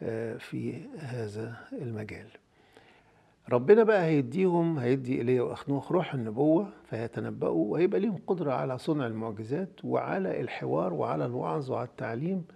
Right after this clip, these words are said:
وعلى محاورة ضد المسيح والرد على أضاليله وخداعه.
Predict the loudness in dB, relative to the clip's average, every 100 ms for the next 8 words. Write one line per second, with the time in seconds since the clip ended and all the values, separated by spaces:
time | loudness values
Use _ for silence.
0 | -20 -20 _ -10 -4 -2 0 2 0 -2
1 | -2 -2 0 2 0 2 0 0 -4 -4
2 | -6 -4 -4 -4 -2 -2 -2 -4 -4 -2
3 | -4 -4 -6 -6 -6 -6 -6 -10 -20 -20
4 | _ _ -10 -8 -6 -4 -6 -8